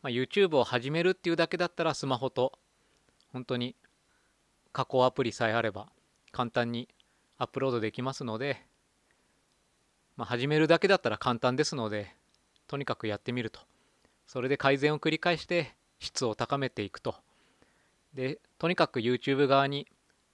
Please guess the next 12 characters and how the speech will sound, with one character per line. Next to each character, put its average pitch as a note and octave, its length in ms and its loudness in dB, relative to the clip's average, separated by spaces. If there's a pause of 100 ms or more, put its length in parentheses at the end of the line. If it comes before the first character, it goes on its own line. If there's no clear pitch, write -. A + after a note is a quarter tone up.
広 B2 180 0
告 C3+ 100 2
主、 C#3 220 -2 (100)
広 C#3 160 2
告 C#3 200 -2
主 C3+ 340 -2 (260)
の A#2+ 160 -10
方 - 240 -4
た C#3+ 120 4
ち B2 140 -4
に、 G#2+ 160 -8 (960)
え G#2+ 420 -6